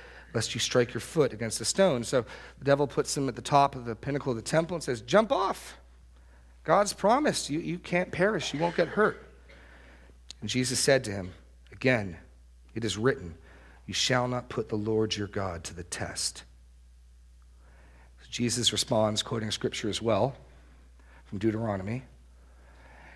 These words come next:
And, and he understands that while these promises of protection are here, they're,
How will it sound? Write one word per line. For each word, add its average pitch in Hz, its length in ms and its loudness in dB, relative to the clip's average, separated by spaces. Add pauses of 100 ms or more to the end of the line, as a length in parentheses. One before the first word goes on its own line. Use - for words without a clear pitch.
(140)
And, 113 180 -4
and 127 160 0
he 160 160 2
understands 139 560 2
that - 240 -4
while 123 140 2
these 131 160 0
promises 147 480 2
of 123 80 -12
protection 131 440 0
are 110 60 -4
here, 139 400 2
they're, 117 380 -8